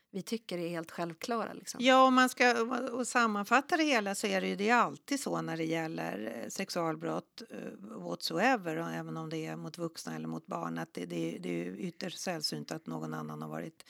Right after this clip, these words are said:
Speaker 2: någon tredje person som kan vittna har varit närvarande. Så att det blir ju väldigt mycket, eh, hur målsäganden, eh, och den tilltalade faktiskt beskriver situationen.
Speaker 1: Mm.
Speaker 2: Sen har ju målsäganden i det här fallet,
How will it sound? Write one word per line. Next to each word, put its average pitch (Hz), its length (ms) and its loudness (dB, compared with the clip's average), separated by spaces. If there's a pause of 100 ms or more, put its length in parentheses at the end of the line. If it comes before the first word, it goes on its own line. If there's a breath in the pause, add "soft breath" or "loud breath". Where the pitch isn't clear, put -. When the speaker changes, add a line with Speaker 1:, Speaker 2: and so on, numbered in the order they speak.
(220 loud breath)
Speaker 2:
någon 151 240 -8
tredje 147 380 -8
person 160 360 -8
som 156 160 -8
kan 151 140 -12
vittna 151 280 -12
har 151 60 -12
varit 151 160 -10
närvarande. 165 920 -2 (300 loud breath)
Så - 140 -4
att 185 60 -6
det 208 80 -2
blir 175 260 -2
ju 254 140 2
väldigt 170 440 -2
mycket, 156 640 -8
eh, 160 180 -10 (100)
hur 160 460 -2 (360 loud breath)
målsäganden, 156 1160 -2 (100)
eh, 190 200 -8
och 160 300 -4
den 147 140 -6
tilltalade 156 640 -8
faktiskt - 360 -14
beskriver 285 500 -4
situationen. 208 800 -10 (120)
Speaker 1:
Mm. 180 220 -4
Speaker 2:
Sen 233 260 0
har 254 100 4
ju 240 80 2
målsäganden 160 680 -4
i 147 100 -10
det 143 80 -10
här 190 180 -2
fallet, 240 380 -2